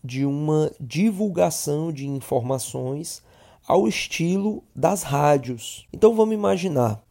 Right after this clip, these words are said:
né? Antigamente, e até mesmo hoje, eu me lembro quando eu trabalhava numa cidade do interior, tá com mais ou menos uns oito anos,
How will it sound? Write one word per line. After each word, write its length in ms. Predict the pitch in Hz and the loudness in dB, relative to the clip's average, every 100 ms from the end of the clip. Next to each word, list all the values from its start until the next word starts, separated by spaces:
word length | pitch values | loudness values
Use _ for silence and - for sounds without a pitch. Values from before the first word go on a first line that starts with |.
| - | -6
né? 220 | 131 151 | -4 -2
Antigamente, 760 | 165 196 214 170 143 185 - 151 | -2 -2 2 2 2 0 2 4
e 60 | |
até 180 | 147 185 | 4 4
mesmo 340 | 196 180 170 151 | 0 0 0 2
hoje, 520 | 135 147 175 135 120 | 4 4 2 0 -6
eu 100 | 135 | -4
me 100 | 135 | 2
lembro 300 | 139 156 160 | 4 4 2
quando 180 | 151 139 | 0 0
eu 100 | 143 | 2
trabalhava 480 | 139 131 135 131 131 | 2 2 2 2 -2
numa 200 | 127 131 | -4 -4
cidade 420 | - 127 127 120 | -4 0 0 0
do 100 | 127 | -6
interior, 720 | 123 127 120 117 127 151 135 - _ _ _ | 0 2 2 2 2 2 0 -4 _ _ _
tá 100 | - | -8
com 100 | 117 | -4
mais 200 | 123 131 | 0 0
ou 80 | 123 | -2
menos 420 | 127 131 127 113 | -4 -4 -6 -8
uns 540 | 117 113 110 - - - _ | -8 -8 -8 -6 -6 -8 _
oito 480 | 127 135 143 139 - | 2 4 4 2 -4
anos, 500 | 123 135 117 104 | -2 -2 -6 -12